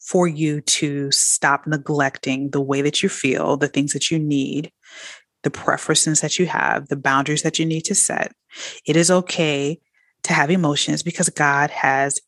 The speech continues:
created you to have them. He has emotions. He feels, and we've been fashioned and shaped according to his image. Yes? So emotions are a good thing.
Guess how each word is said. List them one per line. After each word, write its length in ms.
created 500
you 320
to 420
have 360
them. 240
He 240
has 220
emotions. 560
He 280
feels, 480
and 160
we've 160
been 140
fashioned 520
and 100
shaped 460
according 640
to 360
his 420
image. 480
Yes? 460
So 180
emotions 480
are 160
a 40
good 440
thing. 340